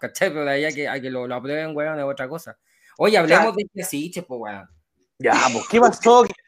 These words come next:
Speaker 1: Hablemos
Speaker 3: qué pasó?
Speaker 1: de
Speaker 3: ¿La vieron a la Isquia en el Congreso, en el Congreso, hablando esta semana? ¿Qué les pareció esa pasada?
Speaker 1: Puta,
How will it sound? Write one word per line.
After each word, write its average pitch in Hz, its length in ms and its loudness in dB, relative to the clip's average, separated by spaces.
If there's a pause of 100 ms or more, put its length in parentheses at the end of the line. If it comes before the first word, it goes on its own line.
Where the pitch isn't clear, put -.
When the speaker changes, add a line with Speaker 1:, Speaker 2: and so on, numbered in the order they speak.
Speaker 1:
Hablemos 190 380 6
Speaker 3:
qué 185 60 -2
pasó? 226 220 2
Speaker 1:
de 165 80 -2
Speaker 3:
¿La 175 180 6
vieron 233 460 2
a 170 100 6
la 185 140 6
Isquia 214 600 2
en 175 260 -2
el 160 120 -2
Congreso, 202 840 0 (200)
en 214 220 2
el 214 160 0
Congreso, 196 720 2
hablando 190 680 2
esta 175 160 -6
semana? 196 380 0
¿Qué 208 60 -6
les 214 100 -2
pareció 156 340 -2
esa 156 100 -2
pasada? 165 380 0 (1000)
Speaker 1:
Puta, 165 460 -2